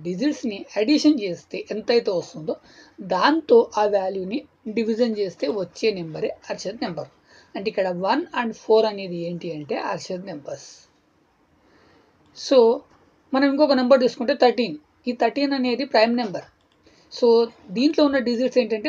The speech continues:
one and three. One and త్రీని addition చేస్తే మనకి ఎంత వస్తుంది? ఫోర్ వస్తుంది. ఈ థర్టీన్ని ఫోర్ అనేది divide చేయలేదు, కాబట్టి ఇక్కడ హర్షద్ number అనేది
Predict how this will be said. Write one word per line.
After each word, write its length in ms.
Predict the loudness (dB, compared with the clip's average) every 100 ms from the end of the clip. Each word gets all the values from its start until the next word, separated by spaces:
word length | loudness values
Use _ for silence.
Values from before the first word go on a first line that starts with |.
| 0
one 140 | 2 2
and 100 | -2 -6
three. 120 | -10 -8 -8
One 140 | -4 -4
and 100 | -2
త్రీని 220 | -2 -2
addition 360 | -4 -4 -2 -2
చేస్తే 160 | -2
మనకి 240 | -4 -4 -4
ఎంత 140 | -2
వస్తుంది? 260 | -4 -4 -10
ఫోర్ 280 | -2 0 0
వస్తుంది. 340 | -4 -10 -16 -20 _ -20 _ -8
ఈ 60 | -4 -2
థర్టీన్ని 420 | 0 4 4 2 -2 6
ఫోర్ 220 | 8 8
అనేది 360 | 6 0 -2 -2
divide 260 | 2 4 2 2
చేయలేదు, 340 | 4 4 2 -6 _ _ _ _ _ -20 _ -6
కాబట్టి 440 | 0 0 0 -4 -10 -12 _ _ _ _ _ _
ఇక్కడ 200 | 0 2
హర్షద్ 460 | 2 0 0 0 2
number 200 | 0 0 0
అనేది 240 | -2